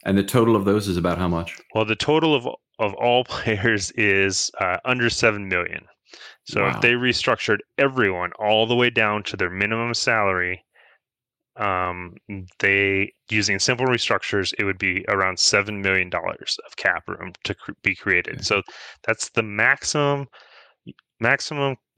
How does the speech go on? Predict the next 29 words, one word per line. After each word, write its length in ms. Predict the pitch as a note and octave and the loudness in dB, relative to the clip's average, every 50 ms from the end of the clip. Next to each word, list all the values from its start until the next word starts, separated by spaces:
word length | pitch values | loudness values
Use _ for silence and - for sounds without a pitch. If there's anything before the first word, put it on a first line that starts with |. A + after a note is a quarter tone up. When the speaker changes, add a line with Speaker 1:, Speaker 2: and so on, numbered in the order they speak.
| - - | -10 -6
Speaker 2:
additional 480 | A2+ G#2 - A2+ A2+ - - C3 G#2+ G2 | -6 -2 0 0 0 0 0 0 -2 -2
cap 400 | - - - A#2 G#2 G2 - - | -2 -2 0 0 0 0 -2 -6
the 80 | - F#2 | -4 0
Ravens 420 | G2 G2 G2+ G2+ G#2+ G#2+ G2+ - | 2 2 2 0 -4 -6 -6 -6
can 200 | - - A2 G2+ | 0 0 -2 -2
create 480 | - - - A2 G2+ G2 G2 F2+ - - - | -2 -8 -2 0 2 2 2 0 -4 -10 -8
is 80 | F#2+ | -4
seven 380 | - - - G#2+ G2+ G#2 A2 A2 | -2 -2 2 2 0 0 0 0
million 260 | A2 A2 A2 G#2 G2+ | 0 2 2 0 2
dollars 520 | F#2 F2+ F2 F2 F2+ F2+ F2+ F2+ - - - - _ _ _ _ | 2 2 2 2 2 0 0 -2 -4 -6 -6 -10 _ _ _ _
using 380 | G#2 F#2+ G2 F#2+ F#2+ G2 F#2 | -4 -2 -2 -2 -2 -4 -4
simple 320 | F2+ - - F#2+ F2+ - F2+ | -4 -2 -4 -4 -2 -2 -2
restructures. 800 | F2 F2+ F2 - - - - - - - - - - - - - _ - - - - - - - _ _ - | -2 -2 -2 -2 -6 -6 -8 -6 -8 -10 -8 -6 -4 -4 -4 -4 _ -20 -20 -20 -20 -20 -20 -20 _ _ -6
And 160 | G#2 G2+ G2+ | -4 0 0
that 180 | A2 A#2+ C3 - _ - | 2 0 0 -2 _ -4
is 240 | A#2 G#2+ G#2 G2 G2 G#2 | -2 0 0 0 -2 0
a 420 | G#2+ G2 F#2+ F#2+ F#2 F#2 F2+ - _ _ _ _ _ _ _ _ _ _ _ _ _ _ _ _ - | 0 2 2 2 2 0 -2 -4 _ _ _ _ _ _ _ _ _ _ _ _ _ _ _ _ -20
extremely 800 | - - - - - - - - C#3+ C3+ C3 C3 C3+ C#3 C3 B2 | -8 -4 -4 -2 0 0 0 2 2 2 2 2 2 2 2 4
low 400 | A2 G2 F#2+ G2+ G2+ G2+ G2 F#2+ | 4 4 4 4 4 4 4 2
number 560 | F#2+ F#2+ F#2+ F2+ F2 E2+ E2 E2 E2 D#2+ - - | 2 0 -2 -2 -2 -4 -4 -2 -2 -4 -4 -4
of 140 | G2 F#2 | -4 -4
additional 440 | F#2+ F2+ G2 G2 - - A2 G2+ F#2 | 0 0 0 0 0 -2 -4 -4 -4
cap 380 | - - - F#2+ F2 F2 - G2 | -4 -2 0 0 0 0 -2 -6
room 320 | F#2+ F2 E2 F2 F#2 F#2 F#2+ | -14 -12 -12 -12 -14 -14 -6
that, 140 | G2 G2 - _ - G#2 | -6 -6 -6 _ -12 -6
that 140 | G2+ F#2+ F2 | -6 -6 -4
you 100 | G2+ F#2+ | -4 -8
can 160 | - G2+ F#2 | -8 -8 -12
create. 420 | - - - F2+ F2 D#2+ - G#1+ | -12 -6 -4 -4 -2 -2 -4 -6